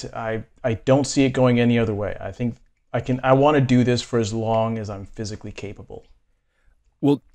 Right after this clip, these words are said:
Speaker 2: okay, so that's, man, that's super dramatic. So go from, you know, preparing to take, you know, the, the medical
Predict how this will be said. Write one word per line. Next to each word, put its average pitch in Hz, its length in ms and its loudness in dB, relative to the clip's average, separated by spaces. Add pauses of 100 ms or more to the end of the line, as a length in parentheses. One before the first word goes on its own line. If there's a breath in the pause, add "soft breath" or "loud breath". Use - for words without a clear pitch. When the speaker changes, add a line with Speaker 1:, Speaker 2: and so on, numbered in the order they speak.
Speaker 2:
okay, 143 260 2
so 113 400 4
that's, 135 420 2 (380)
man, 117 160 6
that's 120 160 4
super 127 300 4
dramatic. 98 520 0
So 95 400 -2
go 123 200 8
from, 101 440 0 (200)
you 110 80 2
know, 98 180 0
preparing 123 540 4
to 104 100 -4
take, 110 320 2 (160)
you 107 100 0
know, 101 320 0 (120)
the, 101 140 -4 (320)
the 98 100 -2
medical 107 580 4